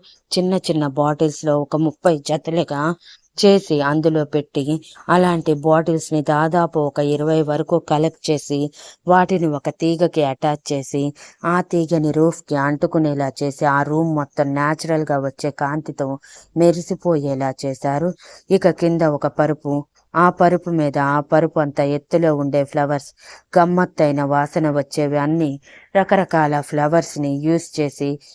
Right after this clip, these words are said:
అందంగా డెకరేట్ చేశారు. బెడ్ ఫ్రంట్, ఫ్రంట్లో పి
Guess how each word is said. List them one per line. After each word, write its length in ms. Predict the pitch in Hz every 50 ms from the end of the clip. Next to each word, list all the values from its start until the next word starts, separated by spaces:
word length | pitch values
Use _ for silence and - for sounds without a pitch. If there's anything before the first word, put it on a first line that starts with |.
| - _ -
అందంగా 580 | 156 170 180 185 185 202 190 175 170 160 147 139
డెకరేట్ 460 | 131 143 135 - - 139 143 139 - -
చేశారు. 480 | - 151 147 - - 165 156 160 175 196 190 196 _ _ _ _ _ _ _ _ _ _ _ _ _ _ _ _ _ -
బెడ్ 360 | 160 160 196 196 185 - - - _ _ _ _ _ _ - - -
ఫ్రంట్, 340 | - - 185 180 180 180 - - - - - -
ఫ్రంట్లో 580 | _ - - 180 180 185 185 185 - 160 147 139 139 151 160 - - - - - _ _
పి 140 | - 190